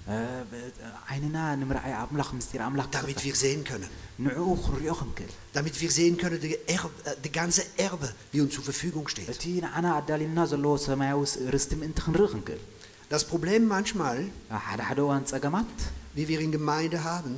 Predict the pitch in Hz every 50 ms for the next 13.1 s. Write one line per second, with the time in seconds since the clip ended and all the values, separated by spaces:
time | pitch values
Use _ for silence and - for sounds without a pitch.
0 | 139 - - - - - - - - 107 110 113 117 120 123 123 120 107 120 127
1 | 117 - 117 131 131 127 123 127 127 120 - - 123 - 107 113 110 104 87 -
2 | - 101 95 98 101 107 117 - 208 240 - - - - - - - - - -
3 | 165 180 175 - 175 160 - - 147 170 175 175 170 - - 139 170 160 147 -
4 | 160 151 147 143 - 165 185 185 220 226 196 147 135 120 139 185 - - - -
5 | 117 120 120 123 123 123 120 117 117 - 147 160 170 160 196 165 92 90 92 92
6 | 95 - - - - - - - - - - - - - - 147 151 151 160 165
7 | 151 147 151 147 139 - - - - 208 214 208 185 170 156 160 202 226 - -
8 | 139 120 113 147 - - - - - - - - - 107 110 - - - 123 151
9 | 160 165 160 170 170 160 - 170 170 175 175 170 - - - 220 196 147 120 107
10 | 107 107 104 110 147 - 139 151 156 143 - 147 139 - - 147 139 135 - -
11 | 143 135 135 131 - - 120 113 - 120 110 - - - - - - 135 131 139
12 | 131 120 120 123 135 139 - 139 151 147 - 131 113 113 117 110 - 113 104 98
13 | - -